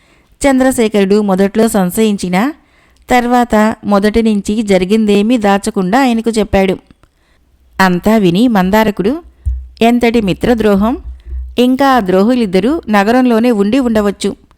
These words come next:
ఇప్పుడే రాజభటుల్ని వెంటబెట్టుకుని పోయి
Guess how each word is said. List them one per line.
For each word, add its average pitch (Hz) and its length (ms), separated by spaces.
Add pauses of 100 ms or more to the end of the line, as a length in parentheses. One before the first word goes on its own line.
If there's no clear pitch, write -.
(500)
ఇప్పుడే 247 440
రాజభటుల్ని 220 680
వెంటబెట్టుకుని 208 600
పోయి 196 340